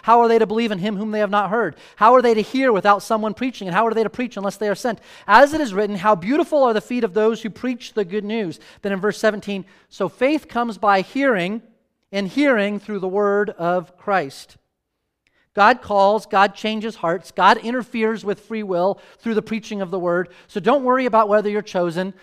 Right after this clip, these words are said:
believe. Maybe this morning, maybe even this morning,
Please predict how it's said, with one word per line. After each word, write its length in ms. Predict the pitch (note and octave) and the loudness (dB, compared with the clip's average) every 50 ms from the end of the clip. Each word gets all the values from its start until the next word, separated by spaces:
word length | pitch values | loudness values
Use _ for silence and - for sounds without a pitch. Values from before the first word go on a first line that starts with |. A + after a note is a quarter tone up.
| _ _ _ - | _ _ _ -2
believe. 600 | G3 G#3 G#3+ A#3+ A#3+ G#3 D#3 B2 A#2+ - _ _ _ _ _ _ _ _ _ _ _ _ _ _ _ _ _ _ _ _ _ _ _ _ _ _ _ _ _ _ _ _ _ _ _ _ _ _ | 0 2 4 2 2 0 -2 -4 -10 -20 _ _ _ _ _ _ _ _ _ _ _ _ _ _ _ _ _ _ _ _ _ _ _ _ _ _ _ _ _ _ _ _ _ _ _ _ _ _
Maybe 220 | D#3 D#3 E3 F#3 | -10 -8 -6 -6
this 180 | F#3+ F#3+ - - | -6 -8 -8 -8
morning, 400 | F3+ E3 E3 E3 D#3 C#3+ C3+ B2 _ _ _ _ _ _ _ _ | -8 -6 -6 -6 -8 -10 -12 -16 _ _ _ _ _ _ _ _
maybe 200 | - E3 E3+ F#3 | -16 -14 -10 -10
even 200 | F#3+ F3 F3 E3 | -10 -10 -10 -12
this 160 | D#3+ C#3 - - | -12 -14 -14 -14
morning, 340 | D3 C3+ B2+ B2+ B2 B2 | -14 -14 -12 -14 -16 -18